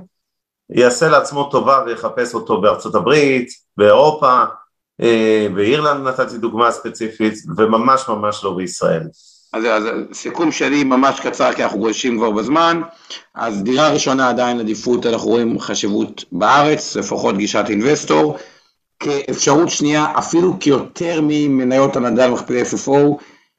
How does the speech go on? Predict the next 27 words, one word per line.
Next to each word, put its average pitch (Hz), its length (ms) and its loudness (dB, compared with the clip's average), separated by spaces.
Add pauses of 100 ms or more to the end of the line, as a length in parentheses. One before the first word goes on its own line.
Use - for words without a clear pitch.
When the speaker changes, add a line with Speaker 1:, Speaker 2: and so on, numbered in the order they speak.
(160)
Speaker 2:
דירות 135 300 4
בחו"ל 147 320 4
סתם, 127 440 0 (320)
זה 117 140 2
פשוט - 120 -4
המספרים 143 480 4
שקיימים, 139 460 2
יש 131 140 0
את 120 60 -2
אותו 131 300 0
צחי 135 420 0
הציק, - 400 -4 (280)
אה, 107 640 2
ועדי 107 220 0
גורל, 117 300 0
ש-, 104 140 -4 (760)
אה, 107 600 4 (360)
הוא 113 100 -2
עושה 139 180 -2
איזה 123 120 2
חמש 131 240 2
עשרה 131 120 -4
שנה, 135 260 4
ודי 117 280 4
שכנע 143 400 2
אותי 139 200 2
בתזה, 131 460 0